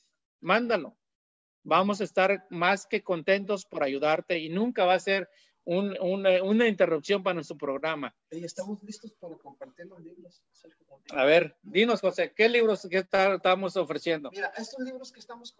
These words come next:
Speaker 2: estos temas vienen, se encuentran en este libro, que son del pastor Ro-, pastor Roger Hernández, y los estamos comparti-, estamos compartiendo con ustedes cada semana,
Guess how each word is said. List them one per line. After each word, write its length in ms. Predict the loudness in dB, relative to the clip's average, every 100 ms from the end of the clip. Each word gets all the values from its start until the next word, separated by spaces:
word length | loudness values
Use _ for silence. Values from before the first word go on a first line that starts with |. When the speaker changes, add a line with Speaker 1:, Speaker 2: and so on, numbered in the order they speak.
| -18
Speaker 2:
estos 260 | -18 -18 -14
temas 400 | -14 -12 -20 -20 _
vienen, 240 | -16 -16
se 100 | -18
encuentran 440 | -16 -16 -16 -18 -18
en 60 |
este 260 | -20 -20 -20
libro, 320 | -20 -20 -20
que 60 | -20
son 180 | -20 _
del 160 | -20
pastor 340 | -20 -20 -18 -16
Ro-, 240 | -16 -16 -18 _
pastor 420 | -16 -14 -14 -14 -14
Roger 280 | -14 -12 -12
Hernández, 580 | -14 -14 -16 -18 -20 -20
y 40 | -20
los 120 | -20
estamos 400 | -20 -20 -20 -20
comparti-, 420 | -20 -16 -18 -18
estamos 460 | -20 _ _ -20 -20
compartiendo 500 | -20 -20 -20 -20 -20
con 100 | -20
ustedes 320 | -20 -16 -18
cada 180 | -14 -12
semana, 440 | -10 -10 -12 -14